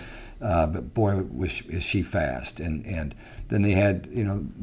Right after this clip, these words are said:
a lot of the same players they have this year. They were good on the pins, they were fast on the pins, and they competed really hard. Now, they graduated their setter, and they graduated their, uh, their middle, Anna Stevenson, but they have everybody else back, and they've got a transfer setter from U S C who's playing very, very well.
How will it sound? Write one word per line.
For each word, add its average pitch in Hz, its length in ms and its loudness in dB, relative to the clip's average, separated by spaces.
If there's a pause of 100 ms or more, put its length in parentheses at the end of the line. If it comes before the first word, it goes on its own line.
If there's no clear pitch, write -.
(500)
a 87 40 -4
lot 104 160 6
of 101 60 4
the 92 60 2
same 104 240 2
players 95 320 0
they 90 80 -4
have 90 220 2
this 117 240 8
year. 76 100 0
They 78 80 0
were 78 120 0
good 95 160 4
on 92 100 0
the 85 60 -4
pins, 104 380 2
they 85 60 -2
were 71 80 -4
fast 87 380 0
on 101 40 -2
the 92 80 0
pins, 107 500 2
and 73 160 -4 (380)
they 78 220 -4
competed 107 540 2
really 98 160 0
hard. 98 480 2 (520)
Now, 95 360 2 (300)
they 98 140 -2
graduated 101 540 4
their 101 120 2
setter, 98 380 0
and 90 80 0
they 90 60 -2
graduated 90 680 0
their, 87 360 -2 (100)
uh, 80 300 -4 (240)
their 95 140 -2
middle, 90 280 2
Anna 92 220 0
Stevenson, 85 600 0
but 78 120 -6
they 85 100 -4
have 85 140 0
everybody 85 400 0
else 85 220 -2
back, 82 340 -2
and 82 80 -4
they've 78 100 -4
got 82 120 -2
a 80 40 -4
transfer 82 500 -4
setter 82 320 -4
from 80 160 -4
U 85 160 0
S 82 140 -4
C 82 280 0
who's 85 180 0
playing 82 320 -4
very, 87 240 0
very 87 220 -2
well. 85 400 -2